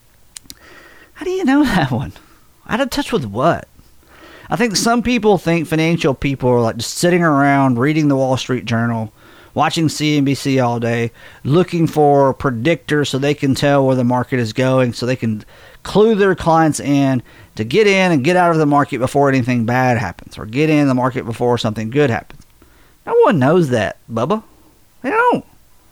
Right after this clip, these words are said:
People may claim to know it. People may have actually got a lucky guess right a couple times a year or two ago or ten years ago or whatever, and they're still riding on that fame.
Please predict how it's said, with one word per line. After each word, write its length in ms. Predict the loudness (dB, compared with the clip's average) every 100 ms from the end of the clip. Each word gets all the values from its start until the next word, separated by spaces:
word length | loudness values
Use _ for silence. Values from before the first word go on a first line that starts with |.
| _ -20 -20 -4
People 200 | 0 0
may 140 | -2
claim 400 | -6 -4 -2 -2
to 60 | 0
know 240 | 0 0
it. 140 | -2 -8 _ _ _ -20 -6
People 200 | 0 2
may 180 | 2 2
have 100 | 2
actually 440 | 0 0 -2 -2 -6 _ _ _ -4
got 160 | 0
a 40 | 2
lucky 320 | 2 0 -2
guess 360 | 0 0 -2 -2
right 200 | 0 0
a 80 |
couple 300 | -2 -4 -4
times 380 | -2 0 0 -2 -6
a 80 | -6
year 260 | -2 0
or 40 | 0
two 200 | 0 0
ago 300 | 0 0 2
or 120 | 0
ten 240 | 0 0
years 240 | 0 0 0
ago 300 | 0 0 2
or 140 | 2
whatever, 400 | 2 2 2 0 -4 -20 -20 -20 -20 -4
and 120 | 0
they're 80 | 0
still 200 | 0 0
riding 340 | 2 0 2
on 100 | 2
that 160 | 2 -2
fame. 400 | -2 -2 -4